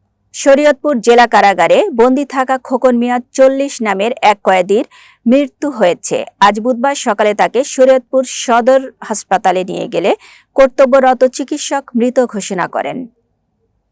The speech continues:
খোকন মিয়া ঢাকার দক্ষিণ কেরানীগঞ্জ থানার খোলামোড়া মডেল টাউন এলাকার ফজল ব্যাপারীর ছেলে। তিনি একটি যৌতুক মামলার আসামি ছিলেন। গতকাল মঙ্গলবার দুপুরে তাকে ঢাকার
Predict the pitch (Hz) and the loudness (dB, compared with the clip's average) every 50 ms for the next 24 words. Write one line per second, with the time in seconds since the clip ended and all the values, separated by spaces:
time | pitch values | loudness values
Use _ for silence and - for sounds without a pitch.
0 | _ _ _ _ _ _ _ _ _ _ _ _ _ _ _ _ _ _ - - | _ _ _ _ _ _ _ _ _ _ _ _ _ _ _ _ _ _ -4 0
1 | 302 294 - 320 311 311 302 311 311 285 254 233 233 233 - 247 240 269 359 - | 0 4 4 4 2 2 0 0 0 0 0 0 0 2 4 4 4 4 4 0
2 | - _ - 240 190 190 262 269 262 - - 349 330 - 277 262 262 247 254 240 | -8 _ -14 -6 0 4 4 4 4 0 -6 -6 -2 2 2 2 4 2 0 0
3 | 269 262 254 247 - - - 220 214 208 214 240 277 - _ _ _ _ _ _ | 0 0 0 -2 -6 -4 -2 -2 0 2 0 0 0 -4 _ _ _ _ _ _
4 | - - 262 285 285 285 285 277 277 277 277 277 254 226 214 233 233 254 262 254 | -8 -2 0 2 2 2 2 2 2 2 4 4 4 4 2 2 2 0 -4 -2
5 | - 262 254 269 269 247 220 196 - - 202 220 269 - - - 262 233 240 226 | 0 2 2 2 2 2 0 0 0 0 -2 -2 -2 -4 -6 -4 -2 0 0 2
6 | 254 254 262 262 220 202 196 202 - 208 247 330 _ - - - 156 147 - - | 2 2 2 0 0 -2 -2 0 0 -2 -2 -4 _ -8 -6 -6 -6 -4 -6 -8
7 | - - _ _ _ _ _ _ _ _ _ _ _ - - 269 269 294 285 262 | -10 -12 _ _ _ _ _ _ _ _ _ _ _ -4 -2 0 2 2 2 2
8 | - 285 220 254 262 269 254 294 285 - 254 247 240 240 254 247 247 - - 202 | 0 -2 2 4 4 4 4 2 -4 0 0 0 2 4 2 2 2 2 0 -2
9 | 208 - - 214 208 175 - - 170 127 - - - - 240 _ _ _ _ _ | -2 -2 -4 -4 -6 -6 -6 -8 -8 -8 -8 -10 -12 -14 -18 _ _ _ _ _
10 | _ _ _ - 214 220 214 247 233 240 226 226 226 240 247 254 285 254 269 294 | _ _ _ 0 0 2 2 4 2 2 2 2 0 0 2 2 2 2 2 0
11 | 247 294 262 - 285 285 277 277 269 262 254 269 277 285 247 247 226 208 226 226 | 0 -2 -4 -2 0 0 2 2 2 2 4 2 2 2 2 0 -2 0 2 2
12 | 226 | 2